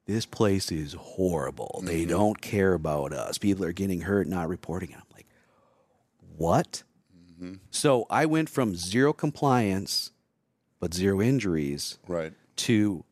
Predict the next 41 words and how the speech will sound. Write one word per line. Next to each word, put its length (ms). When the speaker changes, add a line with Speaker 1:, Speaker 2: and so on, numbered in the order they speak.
Speaker 1:
one 160
hundred 200
percent 420
compliance, 720
and 240
things 280
were 100
wrong. 360
Speaker 2:
Mm-hmm. 340
Speaker 1:
So 240
I, 400
that 260
really, 580
that's 300
what 80
led 100
me 80
to 80
go 80
to 60
grad 280
school. 220
I 340
wanted 420
to 40
know 300
why, 440
how 160
does 160
this 160
work? 380
You 60
know, 100
'cause 100
I 80
had 80
been 160
taught 400
compliance 540
equals 320
safety. 400